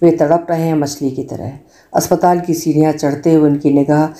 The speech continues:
जिस पर पड़ी वो गोपाल ही था, जो साइकिल को थामे एक तरफ पेड़ की ओट में खड़ा था, डरा सहमा छुपा हुआ।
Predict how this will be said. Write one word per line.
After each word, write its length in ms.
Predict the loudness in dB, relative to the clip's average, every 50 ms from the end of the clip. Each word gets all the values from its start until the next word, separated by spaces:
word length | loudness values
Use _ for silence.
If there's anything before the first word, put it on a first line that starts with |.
| -20 -20 -20 _ 0
जिस 180 | 2 2 2 2
पर 180 | 2 0 0
पड़ी 280 | 0 -2 -2 0 2 2
वो 120 | 2 0
गोपाल 440 | -2 -4 -6 -6 -6 -6 -6 -6 -6
ही 140 | -6 -6 -6
था, 300 | -6 -8 -10 -12 -12 -12 -16 _ _ _ _ _ 0
जो 60 | 0
साइकिल 460 | 2 2 2 2 2 0 0 -2 0
को 120 | 0 0 0
थामे 380 | -2 -2 -2 0 2 2 2
एक 400 | 2 2 2 4 4 4 2 0
तरफ 260 | -2 -2 -2 -4 -6 -8 -16 _ _ _ _ 2
पेड़ 200 | 4 4 4 4
की 160 | 2 -2 -4 -4 -2
ओट 220 | -2 -2 -2 -2
में 160 | -4 -4 -4
खड़ा 260 | -6 -6 -4 -4 -4 -4
था, 340 | -6 -8 -10 -10 -10 -12 -16 -20 -20 _ _ 0
डरा 360 | 2 2 2 2 0 0 -2
सहमा 480 | -6 -8 -10 -8 -6 -4 -4 -4 -4 -4
छुपा 340 | -6 -8 -10 -8 -4 -4 -4
हुआ। 400 | -4 -6 -8 -10 -10 -12 -14